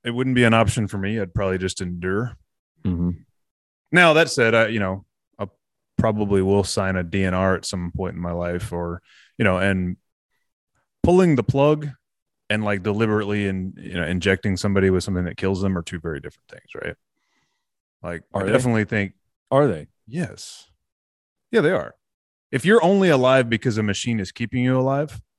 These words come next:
Speaker 2: What if you say, "Pull the plug, you know you're gonna die, but hey, I'm also gonna suffer for the next two weeks. Why don't you just go ahead and speed up that process, doc, and, and give me the juice"? What's the difference
Speaker 1: Uh,
Speaker 2: there?
Speaker 1: no, it, it's definitely a gray area, and you're splitting hairs, right?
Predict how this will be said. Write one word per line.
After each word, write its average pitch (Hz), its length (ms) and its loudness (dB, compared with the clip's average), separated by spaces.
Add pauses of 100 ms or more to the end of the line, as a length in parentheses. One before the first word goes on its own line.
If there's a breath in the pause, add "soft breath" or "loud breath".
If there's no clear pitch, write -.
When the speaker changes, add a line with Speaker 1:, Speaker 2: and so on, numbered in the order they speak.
(160)
Speaker 2:
What 131 160 6
if 135 120 2
you 139 80 4
say, 131 180 4
"Pull 175 220 2
the 175 80 -2
plug, 104 320 0
you 110 80 -2
know 120 80 2
you're 120 140 4
gonna 104 140 0
die, 104 280 0
but 104 140 2
hey, 113 260 0
I'm 107 160 -2
also 107 200 0
gonna 101 160 2
suffer 98 320 0
for 95 160 -4
the 90 80 0
next 87 240 -6
two 90 140 -2
weeks. 87 260 -2
Why 95 120 -2
don't 98 80 0
you 87 60 -6
just 98 180 -4
go 95 100 2
ahead 92 140 2
and 82 100 -8
speed 131 260 -2
up 117 120 4
that 92 180 0
process, 120 420 -2
doc, 85 300 -4
and, 82 300 -8
and 80 240 -6
give 101 120 0
me 98 80 2
the 85 120 0
juice"? 98 420 0 (1120)
What's 110 180 4
the 117 80 0
difference 107 260 -2
Speaker 1:
Uh, 113 40 -6
Speaker 2:
there? - 300 -14
Speaker 1:
no, 107 260 -6
it, 90 160 -14 (580)
it's - 420 -10
definitely 123 460 -2
a 117 80 0
gray 113 600 2
area, 107 560 4
and 104 100 2
you're 98 140 -2
splitting 101 360 -4
hairs, 90 420 -2
right? 87 220 -8